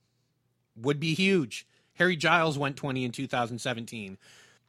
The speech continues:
And two thousand seventeen was a great draft because Harry Giles goes twenty, Terrence Ferguson twenty-one, Jarrett Allen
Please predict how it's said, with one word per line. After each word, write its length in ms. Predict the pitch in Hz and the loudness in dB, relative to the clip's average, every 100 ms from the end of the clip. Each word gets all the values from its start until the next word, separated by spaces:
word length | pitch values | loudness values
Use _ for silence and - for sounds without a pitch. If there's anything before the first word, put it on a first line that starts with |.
| - - | -14 0
And 240 | 165 160 | 2 4
two 160 | 214 180 | 2 4
thousand 340 | 180 170 151 | 6 4 4
seventeen 500 | 175 156 139 156 143 | 0 0 -2 -2 2
was 220 | 143 131 | 0 0
a 160 | 139 143 | -2 -4
great 520 | 117 135 147 139 - | -4 -4 -2 -4 -14
draft 440 | 120 143 147 135 - | -8 -6 -4 -6 -8
because 420 | 131 135 131 117 - - _ | 0 2 2 -2 -14 -20 _
Harry 200 | - 180 | 4 6
Giles 300 | 170 165 151 | 6 4 4
goes 160 | 156 147 | 2 0
twenty, 320 | - 165 135 | 2 2 2
Terrence 340 | - 165 165 - | 2 0 0 0
Ferguson 420 | 170 151 131 120 | -2 -2 -2 -4
twenty-one, 580 | - 160 160 160 131 117 | 0 2 4 2 0 0
Jarrett 260 | 160 165 | 0 2
Allen 380 | 160 156 147 113 | 2 2 0 -4